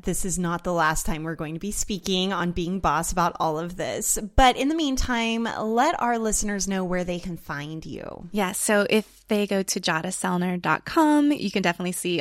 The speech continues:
Speaker 2: all the things that are happening. I have my Lead with Love podcast on iTunes, and if they want that free checklist, if they're wanting to nurture your community and your audience and build a list in a way that is with integrity and with love,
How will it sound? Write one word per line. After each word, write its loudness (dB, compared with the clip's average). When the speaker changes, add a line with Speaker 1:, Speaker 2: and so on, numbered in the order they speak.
Speaker 2:
all 6
the -2
things 0
that 0
are 0
happening. 0
I 0
have 2
my 4
Lead 0
with -2
Love -2
podcast 2
on -4
iTunes, 4
and 2
if 0
they -2
want -2
that -2
free 0
checklist, 2
if -8
they're 0
wanting 0
to -4
nurture 6
your 4
community 0
and 0
your 2
audience 2
and -2
build 2
a -2
list -4
in 0
a 0
way -4
that -4
is -4
with -4
integrity 0
and -2
with -4
love, 6